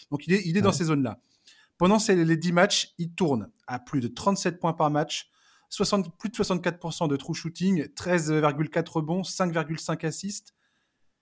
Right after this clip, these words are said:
Speaker 1: et, euh, et donc dix victoires, et il ne joue, s'il te plaît, que trente-deux minutes par match.
Speaker 2: Ben voilà, c'est
Speaker 1: C'est
Speaker 2: ça.
Speaker 1: n'importe quoi. C'est n'importe quoi.
Speaker 2: Ouais, mais lui, lui, dès qu'il rentre sur le terrain,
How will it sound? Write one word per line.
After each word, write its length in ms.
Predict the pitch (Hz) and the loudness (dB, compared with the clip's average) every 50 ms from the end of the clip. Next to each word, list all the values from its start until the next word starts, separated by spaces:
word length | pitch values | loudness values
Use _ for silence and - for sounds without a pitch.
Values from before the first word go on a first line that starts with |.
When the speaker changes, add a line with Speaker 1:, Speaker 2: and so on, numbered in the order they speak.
| _ _ _ _ _ - | _ _ _ _ _ 2
Speaker 1:
et, 220 | 156 160 156 151 | 4 6 6 8
euh, 320 | 139 135 131 131 131 131 | 6 6 6 4 4 4
et 100 | 127 135 | 4 4
donc 140 | 139 135 131 | 4 2 0
dix 160 | 120 147 175 | 0 0 0
victoires, 400 | 170 175 170 - - 190 196 208 - | 0 0 -2 0 4 4 4 4 4
et 140 | - 160 160 | 2 2 4
il 180 | 170 170 170 165 | 4 4 6 6
ne 140 | 165 170 | 6 6
joue, 300 | 170 160 - 170 180 208 | 6 4 4 2 0 0
s'il 240 | 233 - - 156 139 | -2 -4 -6 -8 -6
te 100 | - 151 | -4 -4
plaît, 380 | 139 143 - 147 147 196 180 - - | -4 -2 -2 -2 -2 -2 -4 -8 -10
que 80 | - | -10
trente-deux 760 | 120 - - - 107 - - 156 156 156 143 131 123 151 151 | -10 -8 -6 -6 -4 0 2 2 2 2 2 0 0 0 0
minutes 360 | 147 139 131 127 131 131 131 _ | 0 0 -2 -4 -4 -6 -6 _
par 180 | - 120 113 | -8 -6 -6
match. 380 | 117 117 113 - - - - _ _ _ _ _ _ - | -8 -10 -10 -12 -14 -14 -16 _ _ _ _ _ _ -4
Speaker 2:
Ben 140 | 117 117 117 | 0 2 4
voilà, 320 | 151 185 196 175 120 - - | 4 6 4 4 2 -2 -4
c'est 120 | - - | -2 -2
Speaker 1:
C'est 160 | - - 254 | 6 10 10
Speaker 2:
ça. 120 | 226 202 - | 10 10 10
Speaker 1:
n'importe 520 | - 226 185 - - 220 - - - 208 180 175 | 8 8 8 10 10 8 8 8 6 2 2 4
quoi. 180 | - 208 196 - - 190 180 156 - | 2 0 0 0 -2 -6 -10 -4 0
C'est 440 | - - - 233 254 277 262 - - | 2 2 6 6 6 6 6 4 -2
n'importe 720 | 156 135 151 165 175 202 202 - - 214 214 - - 233 214 | -2 2 4 4 4 4 2 2 2 0 0 0 -2 -6 -6
quoi. 380 | - - 160 160 165 - - _ _ _ _ _ - 170 | -2 0 0 0 0 -4 -10 _ _ _ _ _ -6 0
Speaker 2:
Ouais, 200 | 202 247 240 180 | 2 4 6 6
mais 100 | 143 123 | 8 8
lui, 300 | 127 135 160 196 196 165 | 8 10 10 10 10 10
lui, 240 | 139 139 147 180 165 | 8 8 8 8 8
dès 180 | 135 123 170 | 8 8 6
qu'il 180 | 170 170 - 202 | 6 6 6 6
rentre 220 | 175 180 180 165 | 6 6 4 4
sur 160 | - - 147 139 | 2 2 4 4
le 220 | 135 135 127 131 | 6 6 4 4
terrain, 440 | - 143 117 123 135 156 190 208 | 4 4 4 4 4 2 0 -2